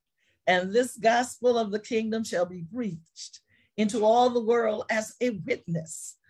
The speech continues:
unto all nations, and then shall the end come." So, going to Jerusalem. Jerusalem is where we live,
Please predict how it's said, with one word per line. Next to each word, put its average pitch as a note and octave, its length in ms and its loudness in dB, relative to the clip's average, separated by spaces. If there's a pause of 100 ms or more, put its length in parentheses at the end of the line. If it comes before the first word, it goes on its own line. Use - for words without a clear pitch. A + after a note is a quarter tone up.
(240)
unto G#3 300 2
all A3+ 260 6
nations, G#3+ 760 -4 (300)
and D#3+ 160 2
then G3+ 260 4
shall E3 560 -2 (260)
the E3 140 0
end D3+ 200 -4
come." - 400 -12 (360)
So, F3+ 720 4 (680)
going C3 300 -6
to G#3 120 -2
Jerusalem. A#3 1120 2 (380)
Jerusalem D4 640 0
is A3+ 180 -2
where B3 220 2
we G3 160 0
live, E3+ 760 0